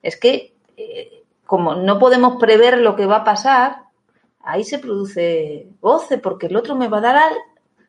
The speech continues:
un, una frase, una respuesta, un tacto diferente. Claro, me incomoda, pero a la vez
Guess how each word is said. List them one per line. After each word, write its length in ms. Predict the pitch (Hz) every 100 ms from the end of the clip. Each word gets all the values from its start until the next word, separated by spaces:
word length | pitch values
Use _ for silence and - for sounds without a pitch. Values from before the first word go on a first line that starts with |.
| _ _
un, 600 | 202 208 196 - 180 180
una 220 | 190 220 220
frase, 400 | 339 339 330 247
una 180 | 240
respuesta, 680 | 233 202 - 311 311 - 214
un 400 | 226 233 226 220
tacto 400 | 285 302 - 214
diferente. 840 | 190 190 175 311 339 - 175 - _ _ _ _ _
Claro, 300 | 240 294 233
me 140 | 196
incomoda, 840 | 196 180 190 220 311 285 175 - -
pero 200 | 180 170
a 20 |
la 160 | 180
vez 420 | 202 285 339 -